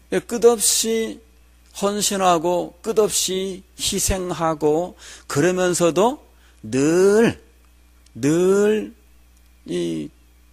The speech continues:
뒤로 이 처지는 그런 위치, 그게 전통 사회에서 이 여성들의, 아, 모습입니다.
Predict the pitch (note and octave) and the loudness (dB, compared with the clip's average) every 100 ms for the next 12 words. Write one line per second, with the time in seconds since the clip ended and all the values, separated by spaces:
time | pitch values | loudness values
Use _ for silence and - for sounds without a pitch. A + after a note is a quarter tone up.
0 | _ _ _ D3+ E3 F#3 F3+ D3 G#2 - | _ _ _ 0 0 2 4 2 0 -8
1 | - B2+ - - D#3 E3+ C3+ G2+ G#2 - | -10 -8 -8 -8 -6 -4 -2 -4 -8 -12
2 | _ _ _ _ - - D4+ B3+ C3 G2 | _ _ _ _ -6 0 0 0 -4 -10
3 | - B2 D3 - C3+ F#2 - _ _ _ | -10 -4 -2 0 -2 -4 -10 _ _ _
4 | _ _ _ - B3+ B3 G#3+ - - _ | _ _ _ -4 2 4 4 0 -10 _
5 | _ - D3 D#3 F#3 E3+ - D3 C#3+ B2+ | _ -4 -2 -2 -4 -4 -4 -2 0 0
6 | A#2 B2 G2+ B2+ - _ _ G2+ F#2 G2+ | -2 -2 -2 -4 -8 _ _ -8 -4 -4
7 | C3+ D#3+ D#3 B2+ F#2+ G#2+ C3+ _ _ _ | -2 -4 -4 -4 -4 -8 -12 _ _ _
8 | _ _ - - F#2 C3+ B2+ G#2 F2 D#2 | _ _ -20 -20 -4 -2 -2 -6 -10 -12
9 | D2+ - | -18 -20